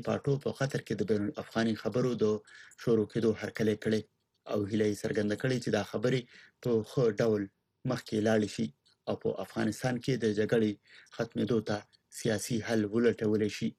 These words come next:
د پاکستان وزیر اعظم عمران خان د بین الافغاني خبرو شروع کېدو هرکلی کړی او ویلي چې د افغانستان او سیمې د امن، آرامۍ او سوکالۍ لپاره د افغانانو په مشرۍ د سولې او پخلاینې د خبرو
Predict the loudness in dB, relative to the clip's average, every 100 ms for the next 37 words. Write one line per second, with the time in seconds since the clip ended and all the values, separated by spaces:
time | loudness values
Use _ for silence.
0 | _ _ _ _ _ _ -20 _ 2 4
1 | 2 2 0 2 2 2 0 0 0 0
2 | 0 -2 -2 0 0 2 2 0 -4 -6
3 | -2 -2 -2 -2 0 0 -2 -2 -2 -2
4 | -2 -2 -4 -2 -2 0 -2 -4 -6 _
5 | _ _ _ -2 0 0 0 -2 -2 -2
6 | -2 -4 -4 -2 -2 -2 -2 -2 -6 -18
7 | -20 _ -2 0 2 2 2 0 -2 0
8 | 0 -2 _ _ -4 0 0 0 0 -2
9 | -2 -2 -2 0 0 0 0 -2 -4 -6
10 | -16 -20 -12 -4 -4 -4 -8 -2 0 2
11 | 0 0 -2 -4 -2 -2 2 0 0 -2
12 | -2 -2 -6 -10 -8 -2 0 0 -2 -4
13 | -4 -2 0